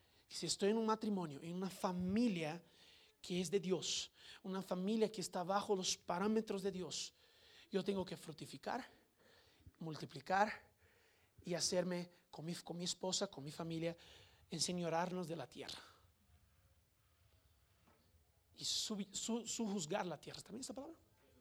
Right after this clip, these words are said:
Sujuzgar la tierra. Mira, el proyecto de Dios es que la familia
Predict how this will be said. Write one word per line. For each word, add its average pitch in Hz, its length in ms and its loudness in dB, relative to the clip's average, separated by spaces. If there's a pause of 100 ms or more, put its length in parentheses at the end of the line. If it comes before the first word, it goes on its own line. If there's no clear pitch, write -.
(140)
Sujuzgar 175 460 -4
la 151 120 -10
tierra. - 280 -16 (1500)
Mira, 214 300 8 (840)
el 208 140 4
proyecto 226 560 6
de 220 100 8
Dios 175 600 0 (500)
es - 140 0
que 233 160 2
la 220 160 6
familia 185 880 4